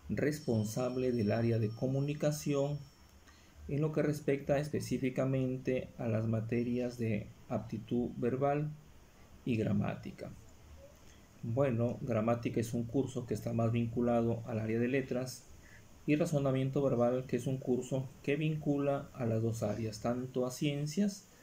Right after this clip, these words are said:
como a letras. Eh, el día de hoy tenemos nuestro primer capítulo de trabajo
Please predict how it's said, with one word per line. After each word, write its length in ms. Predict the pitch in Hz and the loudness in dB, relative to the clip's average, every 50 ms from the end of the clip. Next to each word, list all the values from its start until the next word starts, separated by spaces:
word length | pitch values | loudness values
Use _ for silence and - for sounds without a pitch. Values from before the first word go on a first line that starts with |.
| - - - - - - - - - - | -20 -20 -20 -20 -20 -20 -20 -20 -20 -6
como 300 | - 120 117 113 107 107 | 0 2 2 4 4 4
a 60 | 101 101 | 2 2
letras. 680 | 104 92 - - - - - - - - - - - - - - - - - - - - - - - - - - - - - - - - - - - - | 2 0 -2 -2 -4 -6 -8 -8 -8 -10 -12 -14 -16 -20 -20 -20 -20 -20 -20 -20 -20 -20 -20 -20 -20 -20 -20 -20 -20 -20 -20 -20 -20 -20 -20 -20 -12 -4
Eh, 640 | - 139 127 120 120 120 120 120 120 120 120 117 117 113 - - - - - - - | 0 2 4 4 4 4 4 4 4 2 2 0 -2 -8 -16 -20 -20 -20 -20 -8 -2
el 160 | 143 135 120 | 0 0 2
día 180 | 120 175 202 190 | 4 4 6 6
de 140 | 175 160 151 | 6 6 6
hoy 440 | 156 156 156 160 160 175 - - - - - - - - - - - - - | 4 4 4 2 0 -2 -4 -8 -12 -16 -20 -20 -20 -20 -20 -20 -20 -8 -4
tenemos 400 | - 123 131 135 139 143 139 139 | -2 0 2 2 2 2 2 2
nuestro 320 | 131 117 117 - - 117 | 2 2 0 0 -2 -2
primer 320 | - 123 113 117 123 131 127 | 0 0 2 2 2 2 0
capítulo 600 | - 117 113 - 123 123 - - 135 123 120 117 | 0 -2 0 0 -2 -2 0 -2 0 0 2 0
de 80 | 107 | 0
trabajo 520 | 107 - 170 - 147 113 107 101 - - | 0 -2 -2 0 0 0 0 -2 -2 -6